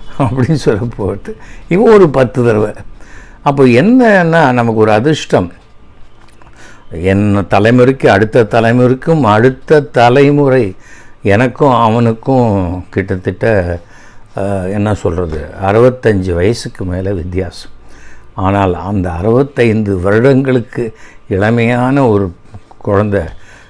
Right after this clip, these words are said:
அதை ரசிக்குதுன்னா, அது நமக்கு கிடைத்த மிகப்பெரிய பாக்கியம். இதுதான் இந்த ஜீன்ஸு. ரொம்ப ஒரு உலக அதிசயங்கள்லாம் காட்டப்பட்ட படம். ஆனா இந்த படத்துல பெரிய பர்ஃபார்மிங் ஸ்கோப்பு and, அஹ், எப்படின்னு பார்த்தா,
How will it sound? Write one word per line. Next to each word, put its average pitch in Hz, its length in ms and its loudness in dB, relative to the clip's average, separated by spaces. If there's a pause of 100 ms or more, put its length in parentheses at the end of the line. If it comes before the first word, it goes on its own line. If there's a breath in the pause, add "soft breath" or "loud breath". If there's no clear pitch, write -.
(140 soft breath)
அதை 98 220 -2
ரசிக்குதுன்னா, 101 840 -4
அது 104 220 -4
நமக்கு 98 420 -6
கிடைத்த 92 360 -6
மிகப்பெரிய 98 640 -6
பாக்கியம். 95 720 -4 (1080 soft breath)
இதுதான் 98 420 -2
இந்த 95 180 -4
ஜீன்ஸு. 92 760 -4
ரொம்ப 110 420 -4 (800 loud breath)
ஒரு 95 560 -4 (240 loud breath)
உலக 101 460 0
அதிசயங்கள்லாம் 95 640 0
காட்டப்பட்ட 90 560 -4
படம். 90 320 -8
ஆனா 127 180 0
இந்த 117 240 -2
படத்துல 107 440 0 (480 loud breath)
பெரிய 110 340 2
பர்ஃபார்மிங் 143 640 2
ஸ்கோப்பு 113 600 -2 (460 soft breath)
and, 104 200 -4
அஹ், 101 40 0
எப்படின்னு 95 840 -2
பார்த்தா, 104 220 -2